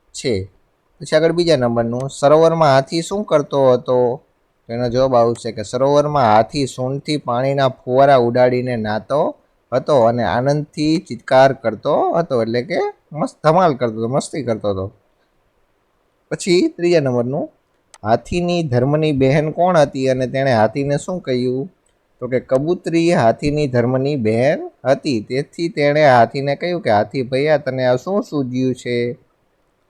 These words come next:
પછી આગળ ચોથો પ્રશ્ન, હાથીને હદપાર કર્યા પછી કબૂતરીને શું વિચાર આવ્યો?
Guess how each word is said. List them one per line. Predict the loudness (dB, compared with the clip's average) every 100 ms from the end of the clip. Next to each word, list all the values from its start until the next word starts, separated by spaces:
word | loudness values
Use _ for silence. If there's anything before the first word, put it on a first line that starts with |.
| _ _ _ _ -12
પછી | -6 -2
આગળ | 0 0
ચોથો | -2 -4 -4
પ્રશ્ન, | -2 -4 -4 -6 -6 -6 -10 _ _ _ _ _ _ _ _ _ -2
હાથીને | -2 0 -2 4
હદપાર | 4 4 4 4 4
કર્યા | 2 2 4 4
પછી | 2 -4 -4
કબૂતરીને | -2 -2 -4 -4 -2 -2
શું | -2 -2
વિચાર | -2 0 2 4
આવ્યો? | 4 2 0 -2 -4